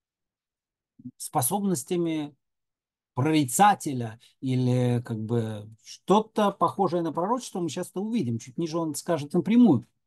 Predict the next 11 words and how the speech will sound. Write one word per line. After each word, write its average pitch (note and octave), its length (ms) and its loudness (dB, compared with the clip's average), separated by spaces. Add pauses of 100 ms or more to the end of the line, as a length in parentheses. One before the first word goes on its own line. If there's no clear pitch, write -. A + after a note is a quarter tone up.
(640)
А, C3+ 220 0
вот. C3 300 0 (440)
Э, C#3+ 760 -2 (520)
значит, C#3+ 480 -4 (100)
э, D#3 520 0 (640)
опять F#3+ 380 2
же, C#3 400 -2 (400)
э, B2+ 360 -8
я C#3 640 2 (500)
пропущу D#3+ 560 0
щас, - 580 0